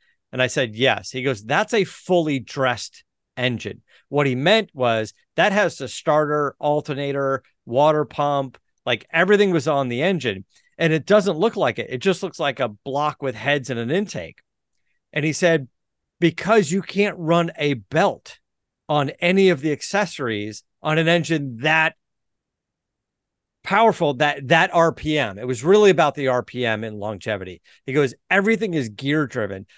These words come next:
So you can see the starter is basically mounted into, like, a,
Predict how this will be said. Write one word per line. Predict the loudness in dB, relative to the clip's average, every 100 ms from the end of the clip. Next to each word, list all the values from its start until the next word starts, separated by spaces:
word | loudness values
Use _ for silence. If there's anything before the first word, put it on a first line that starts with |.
| _
So | -4 -2
you | -2 -4
can | -4 -6
see | -4 -2 0 2 0 _ _ -6
the | -4
starter | -4 -4 2 4 6 4 2 0
is | 2 2 0 _ _ _ _ 0
basically | 2 2 0 -2
mounted | 0 0 2 0 -2
into, | -4 -4
like, | -2 -2
a, | -4